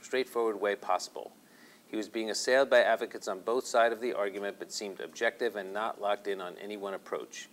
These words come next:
We showed the videotape and voiced our opinion that we didn't need to continue using E I Ts, especially waterboarding. Not surprisingly, some in the room with Rodriguez objected. One or two objected vigorously. They insisted we continue waterboarding Abu Zubaydah for at least thirty days.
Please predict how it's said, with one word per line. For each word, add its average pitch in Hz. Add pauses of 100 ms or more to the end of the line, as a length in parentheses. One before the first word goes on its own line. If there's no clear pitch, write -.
(460)
We 95
showed 127
the 139
videotape 107
and 95
voiced 110
our 123
opinion 107
that 90
we 92
didn't 120
need 104
to 95
continue 110
using 107
E 101
I 92
Ts, 90
especially 104
waterboarding. 87 (520)
Not 113
surprisingly, 113
some 117
in 127
the 117
room 110
with 101
Rodriguez 95
objected. 87 (360)
One 113
or 113
two 113
objected 98
vigorously. 92 (440)
They 107
insisted 131
we 117
continue 117
waterboarding 107
Abu 104
Zubaydah 95
for -
at 73
least 90
thirty 107
days. 95